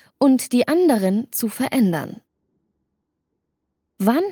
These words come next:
hast du dich zuletzt unnötig aufgeregt? Zum Beispiel über das schlechte Wetter im Urlaub oder die Reifenpanne auf dem Weg zur Arbeit. Alles Mögliche kann Stress auslösen,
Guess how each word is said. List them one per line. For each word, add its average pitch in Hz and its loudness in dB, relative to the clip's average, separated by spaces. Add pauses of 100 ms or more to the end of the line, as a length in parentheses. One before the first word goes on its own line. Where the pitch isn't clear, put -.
hast 285 -6
du 208 2
dich 170 -4
zuletzt 185 -2
unnötig 240 2
aufgeregt? - -6 (260)
Zum 196 2
Beispiel 180 0
über 170 -4
das 156 -4
schlechte 170 -6
Wetter 202 0
im 151 -6
Urlaub 254 0 (260)
oder 302 0
die 262 -2
Reifenpanne 226 0
auf 147 -4
dem 175 -4
Weg 180 -4
zur 170 -6
Arbeit. 247 -4 (460)
Alles 247 2
Mögliche 226 0
kann 151 -4
Stress 196 -2
auslösen, 165 -2